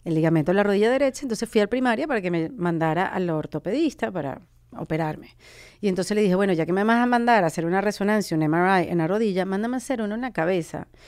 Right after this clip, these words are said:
porque a mi mamá se le rompió un aneurisma hace cuatro años". Esto es algo que yo no, no, no he hablado mucho porque, bueno, es la historia de mi mamá. Pero a ella se le rompió un aneurisma hace cuatro años,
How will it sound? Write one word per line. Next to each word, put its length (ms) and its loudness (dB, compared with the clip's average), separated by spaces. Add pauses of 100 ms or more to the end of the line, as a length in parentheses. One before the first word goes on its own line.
(280)
porque 260 -2
a 80 2
mi 140 0
mamá 420 -2 (400)
se 160 -6
le 100 2
rompió 280 0
un 80 0
aneurisma 720 -2
hace 240 -4
cuatro 280 -6
años". 320 -14 (500)
Esto 160 -10
es 60 -2
algo 180 -2
que 140 -8 (220)
yo 340 -8
no, 480 -6
no, 260 -6
no 120 -2
he 20 0
hablado 280 2
mucho 300 -2
porque, 160 -6
bueno, 180 -2
es 60 -6
la 80 -8
historia 280 -6
de 20 -6
mi 100 -6
mamá. 320 -10 (600)
Pero 180 4
a 60 6
ella 100 2
se 140 -2
le 80 2
rompió 280 0
un 140 -2
aneurisma 580 0
hace 200 -8
cuatro 280 -2
años, 520 -4